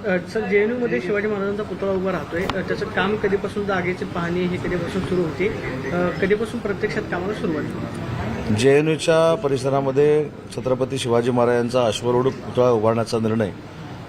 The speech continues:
Speaker 2: हा महाराष्ट्राच्या सरकारनं घेतलेला आहे. मराठी भाषा विभागानं त्याच्यामध्ये पुढाकार घेतला आहे. पुढच्या पंधरा दिवसामध्ये, अ, जागा निश्चिती आम्ही करू. आर्किटेक्ट असतील किंवा सगळ्या प्रकारचे तज्ज्ञ जे असतील ते स्वतः माझ्याबरोबर त्या ठिकाणी उपस्थित राहतील.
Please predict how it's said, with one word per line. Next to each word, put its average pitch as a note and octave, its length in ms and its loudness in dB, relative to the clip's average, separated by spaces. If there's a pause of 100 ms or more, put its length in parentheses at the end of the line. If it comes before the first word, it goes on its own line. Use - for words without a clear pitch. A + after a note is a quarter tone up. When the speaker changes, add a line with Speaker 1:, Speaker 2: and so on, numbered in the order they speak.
(100)
Speaker 2:
हा B2 140 6
महाराष्ट्राच्या A#2+ 580 2
सरकारनं A#2 440 0
घेतलेला A#2 420 2
आहे. - 300 -2 (320)
मराठी A#2+ 280 6
भाषा A#2+ 280 2
विभागानं A#2 440 2
त्याच्यामध्ये A#2 400 0
पुढाकार A2 420 2
घेतला A2 280 2
आहे. B2+ 80 0 (540)
पुढच्या B2 240 4
पंधरा B2+ 300 4
दिवसामध्ये, C3 720 0
अ, A2+ 760 0 (360)
जागा A#2+ 320 6
निश्चिती C3 420 0
आम्ही B2 260 2
करू. A#2+ 180 2 (540)
आर्किटेक्ट B2 520 2
असतील B2 340 0
किंवा B2 500 4 (680)
सगळ्या B2+ 280 4
प्रकारचे B2 500 -4 (100)
तज्ज्ञ C#3 200 2
जे C3 140 6
असतील G#2 340 0 (400)
ते C3 60 -4
स्वतः B2+ 260 4
माझ्याबरोबर B2+ 420 4
त्या B2 80 2
ठिकाणी A#2+ 300 -2
उपस्थित G#2 380 -4
राहतील. A2 320 0